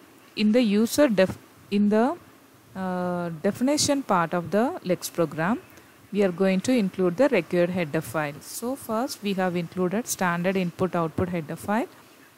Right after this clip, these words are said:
Then, uh, Y dot tab dot H is included. So in this, uh, header file, all the tokens which are defined in the Yacc program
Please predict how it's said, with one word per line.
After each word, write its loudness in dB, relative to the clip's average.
Then, 4
uh, 2
Y 4
dot 0
tab 0
dot 2
H -2
is 0
included. 2
So 4
in 4
this, 0
uh, 4
header 2
file, 0
all 4
the -2
tokens 4
which 0
are 6
defined 2
in 2
the 2
Yacc 0
program 2